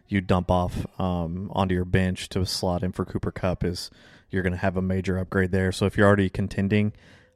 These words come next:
uh, without those pieces, then you should be sitting in the driver's seat to win it all if you make that trade. You're obviously trading away your future, but Brees Hall is still young at least. Um, so it's not too bad.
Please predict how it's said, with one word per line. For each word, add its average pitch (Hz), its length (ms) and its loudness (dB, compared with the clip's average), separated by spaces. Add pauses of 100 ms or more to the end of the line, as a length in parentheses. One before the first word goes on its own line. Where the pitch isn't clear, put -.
uh, 87 220 -4
without 92 400 2
those 107 180 4
pieces, 113 540 0
then 92 240 -2
you 92 180 -2
should 98 640 2
be 95 200 0
sitting 92 300 -4
in 92 60 -2
the 92 80 -4
driver's 90 440 -4
seat 95 200 -4
to - 80 -4
win 95 120 0
it 90 100 0
all 92 200 2
if - 100 -6
you 98 80 0
make 95 180 0
that 92 160 2
trade. 87 300 2 (560)
You're 113 100 6
obviously 113 360 6
trading 113 260 4
away 113 180 6
your 113 100 4
future, 101 560 2
but 92 320 0 (500)
Brees 113 220 4
Hall 123 200 10
is 98 60 4
still 101 220 2
young 92 240 0
at 87 100 -6
least. 95 460 -4 (640)
Um, 90 340 -4 (400)
so - 160 -4
it's 92 120 -6
not 92 180 0
too 107 200 2
bad. 95 300 -4